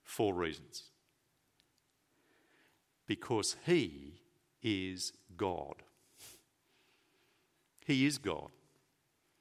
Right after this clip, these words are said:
The Word was with God, the Word was God, and the Word became flesh and dwelt amongst us. He is the incarnate God of the universe. He is unlike any other human, God. Second,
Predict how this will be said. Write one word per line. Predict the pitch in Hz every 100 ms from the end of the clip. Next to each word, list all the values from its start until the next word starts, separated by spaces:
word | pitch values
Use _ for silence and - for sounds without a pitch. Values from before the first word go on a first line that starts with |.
| _ _ _ _ -
The | 107
Word | 127 135 113
was | 139 135
with | 107 107
God, | 110 107 101
the |
Word | 107 127 113
was | 110 131 113
God, | 104 101
and | 104
the |
Word | 101 120 117
became | 98 123 101
flesh | - 123 110 101
and | 90
dwelt | 110 101
amongst | 104 110 -
us. | 82
He | 117 110
is | 92
the | 98
incarnate | 80 - 139 127 123 117 - _ _ 90
God | 104 107
of | 92
the | 90
universe. | 90 78 73 67 - - - - _ _ _ _ _ _ _ _ _ _ _ _ _ -
He | 107
is | 98
unlike | 107 104 101 98 -
any | 143 139 120
other | 101
human, | 95 82 69 - _ _ _ _ -
God. | 101 80 67 - - _ _ _ _ - _
Second, | - 175 170 73